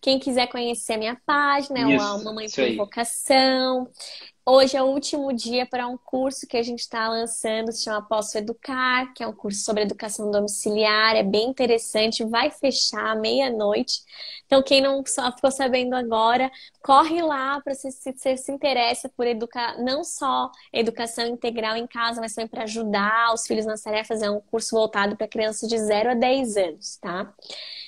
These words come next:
Speaker 1: Então, tenho certeza que vai ajudar muitas famílias aí. Já tem muita gente na turma, a gente tá bem contente. É, e também tem o curso de sono, agora tá fechada a turminha, né? Mas também que eu falo bastante lá no meu Instagram sobre essa questão da rotina, das crianças dormirem cedo.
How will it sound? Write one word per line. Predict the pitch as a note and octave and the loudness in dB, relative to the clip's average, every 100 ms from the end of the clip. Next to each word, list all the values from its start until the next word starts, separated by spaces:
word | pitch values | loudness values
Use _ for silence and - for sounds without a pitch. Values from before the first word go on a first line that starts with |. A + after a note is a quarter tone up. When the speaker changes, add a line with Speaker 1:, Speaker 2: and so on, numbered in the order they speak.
| - - | -16 0
Speaker 1:
Então, | G#3 G3+ G#3+ A3 A3 G#3+ - | 2 4 2 0 0 -2 -2
tenho | - A3+ | -2 -2
certeza | A#3 A3+ G#3+ | 2 2 2
que | - | 2
vai | G#3+ | 0
ajudar | G#3+ G#3+ G#3+ | 2 0 0
muitas | G#3+ A3+ B3+ - | 0 -2 -4 -2
famílias | A3+ G#3 G#3 G#3 A3 G#3 | 0 2 4 4 2 2
aí. | G3 F#3 G3 B3 | 2 2 4 4
Já | C4+ | 2
tem | C4 A#3+ | 2 4
muita | A3+ B3+ E4 F4 D#4+ C4 | 6 8 8 8 8 6
gente | A#3+ A#3+ - | 6 0 0
na | A3+ | -2
turma, | A3 - A3 A#3+ C4 B3+ | 0 0 4 6 6 4
a | |
gente | A#3+ - | 2 0
tá | A3+ | 2
bem | G3 G#3+ | 2 2
contente. | B3+ B3+ A3 G#3+ G3+ A3 C#4 - F4 F4+ - - - - _ | 0 -2 0 2 4 4 2 0 -4 -6 -18 -20 -20 -20 _
É, | G#3 G#3 G3+ G3 F#3+ F#3+ F3+ F3+ E3 _ _ - - | 4 6 6 4 2 2 0 -4 -8 _ _ -16 -4
e | B3+ C4 C#4+ | 2 4 4
também | D#4+ D#4 D#4 E4 | 4 4 4 4
tem | F4 | 0
o | E4 | 0
curso | - D4+ - | 0 -2 -2
de | C#4 | -6
sono, | - C#4 E4+ F#4+ | 0 2 2 2
agora | D#4+ C4+ | 2 0
tá | - A#3+ | 0 -6
fechada | B3+ B3 - A3+ A#3 | -4 -4 -2 -2 -2
a | C4 | -4
turminha, | B3+ A#3 A3 B3 E4+ E4 | -4 -4 -4 -4 -2 0
né? | A#3+ | 0
Mas | A#3 A#3 - | 0 -4 -4
também | B3 A#3 A3 G#3+ B3 C4+ | -4 -2 -2 -2 -2 -4
que | - B3 | -2 0
eu | A3+ | 0
falo | - A3+ A#3 | 0 0 2
bastante | A#3 A#3+ A#3+ A#3+ B3 | 0 -2 -4 -4 -4
lá | |
no | A#3 | -4
meu | A#3 | -4
Instagram | A#3+ - A3 G#3+ A3+ | -4 -4 0 0 -2
sobre | B3+ | -6
essa | A3+ | -8
questão | - - A3 | -6 -4 0
da | A3 | 0
rotina, | G#3+ G#3+ - - A#3 B3+ B3+ | 0 -2 -2 0 2 4 4
das | A3 A3+ | 2 0
crianças | - A3+ A3+ | -2 0 2
dormirem | G#3+ G#3+ G3+ G#3 | 2 2 2 0
cedo. | - - G#3+ A#3 A#3 A3+ A3 | -2 2 6 8 8 8 4